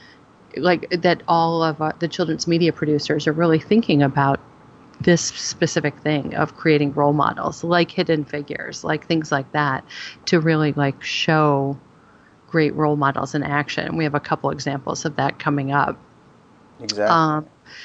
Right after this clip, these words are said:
Speaker 1: help your kids develop cross-group friendships. Um,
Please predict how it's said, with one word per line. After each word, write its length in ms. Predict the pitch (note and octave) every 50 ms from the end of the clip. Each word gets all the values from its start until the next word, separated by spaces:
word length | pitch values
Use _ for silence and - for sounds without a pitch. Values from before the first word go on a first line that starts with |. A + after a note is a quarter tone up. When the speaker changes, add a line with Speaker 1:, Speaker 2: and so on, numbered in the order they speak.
| - - -
Speaker 1:
help 220 | - - F#3+ -
your 80 | - F3
kids 260 | - - G3 D#3 - -
develop 340 | - D3+ D#3+ D3+ D3 -
cross-group 560 | - - - D3 C#3+ - - - - D3 - -
friendships. 800 | - D3+ D3+ D#3 - - - - - - - - - - - - _ - - - - _ -
Um, 240 | E3+ E3 D#3+ E3